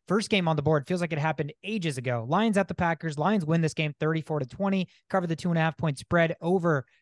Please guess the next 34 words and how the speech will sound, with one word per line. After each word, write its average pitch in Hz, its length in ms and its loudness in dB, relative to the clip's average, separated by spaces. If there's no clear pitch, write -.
forty-five 151 520 -2
cashes. 151 520 0
Um, 139 480 0
I'll 196 120 0
start 233 180 2
us 202 100 0
off 117 260 0
because 151 560 -2
this 156 200 -10
was 160 280 0
one 147 160 -4
of 160 60 0
my 151 100 4
favorite 147 340 0
Thursday 147 220 0
Night 139 120 0
Football 135 240 0
games 131 260 -4
I've 135 240 0
had 131 220 -2
in 123 100 -6
recent 127 240 -6
memory, 180 340 2
simply 170 300 2
because 151 520 2
I 143 180 0
was 147 140 -2
able 139 160 -2
to 127 40 -6
pick 143 140 -4
up 135 80 0
David 131 200 0
Montgomery, 156 520 0
and 131 420 -2